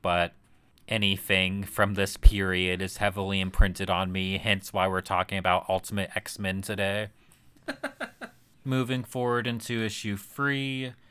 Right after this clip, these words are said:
we basically open up with a little bit of team talk again.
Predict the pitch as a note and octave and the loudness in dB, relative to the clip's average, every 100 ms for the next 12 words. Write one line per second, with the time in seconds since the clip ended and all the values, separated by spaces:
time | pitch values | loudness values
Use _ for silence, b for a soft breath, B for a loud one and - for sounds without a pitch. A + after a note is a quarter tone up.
0 | b b b b b A#2 A2+ G#2+ G#2+ G2+ | b b b b b -2 -2 0 0 0
1 | A#2 A#2 A2+ G#2 G#2 G#2+ G2+ F#2+ - G2+ | -6 -4 0 0 0 0 4 2 0 -4
2 | F#2+ F#2 - A2+ G#2 G2+ G2+ F#2+ G2 F#2+ | -2 -2 -4 -4 -2 0 0 0 2 2
3 | F#2 G2+ F#2+ - - G#2+ G2+ G2+ - G#2 | 0 -2 -2 -2 -4 -2 -2 -2 -4 -2
4 | G2 G2 G#2+ F#2+ G#2 G2+ G2 G2 G2 | -2 -4 -10 -8 -4 -2 -2 -4 -4